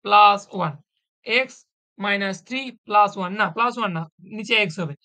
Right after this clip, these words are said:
এক্স দিয়ে ভাগ হচ্ছে, সবাইকে এক-, এক্স দিয়ে ভাগ করছি, মানে এটাও, আহ, এক্স দিয়ে ভাগ হয়ে গেল। এটা যদি বুঝতে পেরে থাকো,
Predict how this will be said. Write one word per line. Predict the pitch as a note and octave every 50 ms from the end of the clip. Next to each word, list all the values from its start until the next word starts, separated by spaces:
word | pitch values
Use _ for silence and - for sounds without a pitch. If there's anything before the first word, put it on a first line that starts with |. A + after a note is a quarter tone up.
| _ _ _ _ -
এক্স | A3 A#3 A#3+ G#3 G3 G3+ G3+
দিয়ে | C4 C#4+ C4+ G#3+ G3+
ভাগ | B3 C#4 C#4 A#3 G#3+
হচ্ছে, | G3 - - F#3 D#3 D#3+ - _ _ _ _ _ _ _ _ _ -
সবাইকে | - - B3 B3 B3 C4+ C#4 C#4 - D4+ C#4+ C#4 C4+
এক-, | C4 - - - - G#3+ G#3+ A3+ A#3 A#3+
এক্স | A3+ G3+ -
দিয়ে | - - A3 E3
ভাগ | - A#3 -
করছি, | G3 D#3+ F#3+ A3
মানে | A#3 A#3 A3
এটাও, | B3 C4 C#4+ G#4 - - _ _ _ _ -
আহ, | G#3 G#3+ G3+ A#3
এক্স | A#3 G3 F#3+ G3+
দিয়ে | C4+ A3 F#3+ G3+
ভাগ | G3+ E3+ E3
হয়ে | E3 D#3 C#3+
গেল। | C#3 C3+ C3+ - _ _ _ _ _ -
এটা | G#3+ A3 C4 C4+
যদি | C4 C#4+ B3+ C#4
বুঝতে | C4 - D4 C#4 D4
পেরে | D4 C#4 C4+ C#4
থাকো, | C4+ C4 D#4